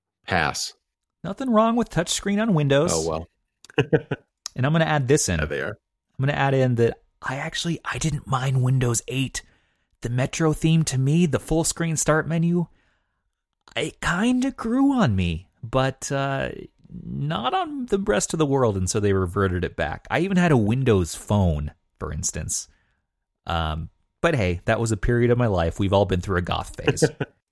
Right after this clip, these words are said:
Speaker 2: But I'll tell you what O S was great. The original, original
Speaker 1: Yeah.
Speaker 2: Mac O S, like, in the eighties and nineties.
Speaker 1: Org-, Oregon Trail Life.
Speaker 2: Yeah, get us that Number Munchers.
Speaker 1: Yeah.
Speaker 2: Scarab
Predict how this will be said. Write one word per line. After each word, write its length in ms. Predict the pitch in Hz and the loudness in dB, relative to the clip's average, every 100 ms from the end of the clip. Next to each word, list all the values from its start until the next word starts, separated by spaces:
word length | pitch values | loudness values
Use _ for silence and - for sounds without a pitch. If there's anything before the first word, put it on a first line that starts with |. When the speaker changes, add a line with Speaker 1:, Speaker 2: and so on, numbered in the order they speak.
| _ - - | _ -20 -6
Speaker 2:
But 100 | 117 | -4
I'll 60 | |
tell 140 | 117 214 | 0 0
you 80 | 170 | 2
what 160 | 139 | 2
O 140 | 127 127 | 2 2
S 280 | 120 - | 0 -2
was 140 | 98 82 | -4 -4
great. 600 | 95 98 113 78 - - - - | -2 4 4 2 -4 -14 -8 -2
The 80 | |
original, 640 | 95 101 101 92 87 82 _ _ _ | 0 0 0 0 0 -2 _ _ _
original 560 | 117 113 147 156 117 92 | -2 2 4 6 4 2
Speaker 1:
Yeah. 40 | 87 | 2
Speaker 2:
Mac 200 | 82 - | 0 -2
O 100 | 76 | -4
S, 320 | 78 78 - | -4 -4 -4
like, 220 | 101 92 | -4 -4
in 100 | - | -2
the 160 | 107 - | -2 0
eighties 240 | 110 110 | 0 2
and 100 | 87 | 2
nineties. 280 | 82 85 76 - - | 0 -2 0 0 0
Speaker 1:
Org-, 100 | - _ _ _ _ _ _ - | -4 _ _ _ _ _ _ 4
Oregon 320 | 113 117 113 | 6 6 4
Trail 260 | - 120 110 | 6 6 6
Life. 580 | 110 160 196 196 - _ | 6 4 2 0 -6 _
Speaker 2:
Yeah, 540 | 92 87 87 113 156 98 | -10 -2 0 0 0 0
get 160 | 110 113 | 2 0
us 140 | - | 0
that 180 | 90 73 | -2 -2
Number 500 | 95 135 156 139 147 | 0 4 4 4 4
Munchers. 880 | 139 143 131 143 139 135 131 120 - - _ | 4 2 2 4 4 6 4 2 -4 -10 _
Speaker 1:
Yeah. 280 | - 50 - - | -8 -8 -8 -10
Speaker 2:
Scarab 560 | - 104 104 101 82 | -4 0 2 2 0